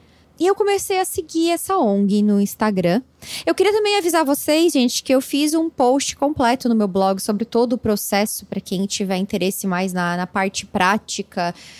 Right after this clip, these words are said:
dicas e tal, hum, isso tudo mais resumido, eu vou deixar na descrição do podcast, tá? E, e aí mostrei pro Thiago, e essa ong, ela resgata cachorros da Coreia. É, tem,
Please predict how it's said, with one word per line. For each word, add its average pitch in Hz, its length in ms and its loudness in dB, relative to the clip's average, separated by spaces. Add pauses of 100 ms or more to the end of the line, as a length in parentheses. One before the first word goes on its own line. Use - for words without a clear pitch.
(200)
dicas 196 680 0
e 190 80 -2
tal, 226 560 2
hum, 202 380 -6
isso 226 260 -2
tudo 233 240 0
mais 220 280 0
resumido, 233 580 0
eu 233 100 4
vou 240 100 -2
deixar 254 200 -2
na 247 100 2
descrição 254 380 -2
do 247 80 0
podcast, 202 640 -4
tá? 196 180 -2 (420)
E, 226 880 2
e 247 120 0
aí 254 120 4
mostrei 311 340 0
pro 302 120 -6
Thiago, 233 480 -4 (720)
e 214 100 -2
essa 220 260 0
ong, 214 600 0 (540)
ela 202 300 0
resgata 233 720 0
cachorros 262 1120 0 (580)
da 226 220 2
Coreia. 190 600 2 (380)
É, 170 680 -2
tem, 294 240 0